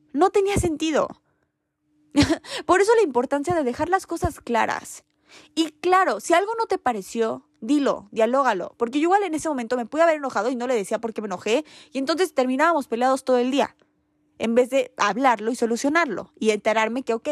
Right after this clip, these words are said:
me hizo esto porque estaba pasando esto. Ojo, está bien ser tratados con respeto.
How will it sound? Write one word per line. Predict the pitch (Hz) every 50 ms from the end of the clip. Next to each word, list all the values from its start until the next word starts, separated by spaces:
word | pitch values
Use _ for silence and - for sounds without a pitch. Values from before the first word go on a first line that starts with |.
| 269
me | 208 175 180 185 - -
hizo | - 208 208 - 254 254
esto | 247 240 - - 240
porque | 240 - - -
estaba | - - 185 185 _
pasando | - 190 - - 170 160 165 190
esto. | - 226 - _ - - _ _ _ _ _ _ _ _ _ _ _ _ _ _ _ _ _ _ _ _ _ _ _ _ _ _ _ _ _ _ _ - _ _ _ _
Ojo, | 226 254 262 - - 180 156 - _ _
está | - 226 - 311 311
bien | 269 262 285 320 320 277 240 220 -
ser | - 247 -
tratados | 240 247 240 - 240 254 -
con | - 254 202
respeto. | 185 185 - - - 214 - - - -